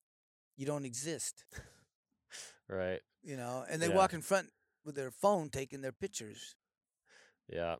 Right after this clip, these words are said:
Speaker 1: And you go, "Hmm, hmm, hmm."
Speaker 2: <laughs>
Speaker 1: So I know most of 'em, you know, once it starts getting dark,
Speaker 2: Yeah.
Speaker 1: they all start leaving.
Speaker 2: Yeah.
Speaker 1: And, like, this morning, pre-dawn,
Speaker 2: Yeah.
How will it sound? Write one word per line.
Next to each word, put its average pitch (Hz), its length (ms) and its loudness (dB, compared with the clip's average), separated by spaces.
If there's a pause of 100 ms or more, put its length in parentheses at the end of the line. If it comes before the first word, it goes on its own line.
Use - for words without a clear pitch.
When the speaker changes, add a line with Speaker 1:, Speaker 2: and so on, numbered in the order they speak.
(140)
Speaker 1:
And 120 120 -12
you 117 60 -10
go, 110 80 -8
"Hmm, 139 520 -12
hmm, 123 80 -4
hmm." - 840 0 (180)
Speaker 2:
<laughs> - 240 -18
Speaker 1:
So 139 160 0
I 139 100 8
know 170 160 6
most 165 300 8
of 165 100 6
'em, 151 120 -4
you 143 80 0
know, 135 100 4
once 143 260 2
it - 40 -4
starts 139 240 2
getting 131 240 -2
dark, 117 480 2 (240)
Speaker 2:
Yeah. 85 260 -2 (220)
Speaker 1:
they 127 120 -4
all 120 200 0
start 120 340 -2 (140)
leaving. 117 720 -4
Speaker 2:
Yeah. 85 340 -2 (520)
Speaker 1:
And, 131 400 -10
like, 131 200 -4
this 127 180 -4
morning, 135 420 0
pre-dawn, 123 760 0 (340)
Speaker 2:
Yeah. 90 320 0